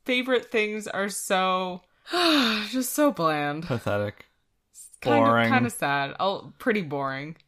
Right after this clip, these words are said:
Speaker 1: Yeah.
Speaker 2: Yeah.
Speaker 1: But I think they're really sweet because they're all nice, calming things, too. Like,
Speaker 2: Yeah.
Speaker 1: nothing is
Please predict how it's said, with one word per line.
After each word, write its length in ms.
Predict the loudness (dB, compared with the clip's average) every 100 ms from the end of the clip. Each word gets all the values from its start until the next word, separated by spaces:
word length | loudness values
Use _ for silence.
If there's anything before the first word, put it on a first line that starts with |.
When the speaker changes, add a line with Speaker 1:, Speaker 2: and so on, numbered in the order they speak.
| _
Speaker 1:
Yeah. 100 | -4
Speaker 2:
Yeah. 300 | -2 -4 -8 -16 _ _ _
Speaker 1:
But 140 | 0 2
I 100 | 2
think 180 | 0 -2
they're 100 | -2
really 220 | 0 -2
sweet 220 | 0 -2
because 180 | 0 0
they're 140 | 2 4
all 180 | 4
nice, 300 | 2 -2 -4
calming 680 | -8 -12 -8 -6 -6 -8 -8
things, 400 | -6 -4 -4 -6
too. 440 | -8 -4 -2 -4 -8 _ _ _ _ _ _
Like, 160 | -8 -4
Speaker 2:
Yeah. 100 | 4
Speaker 1:
nothing 400 | 4 6 4 4
is 480 | 2 2 0 -8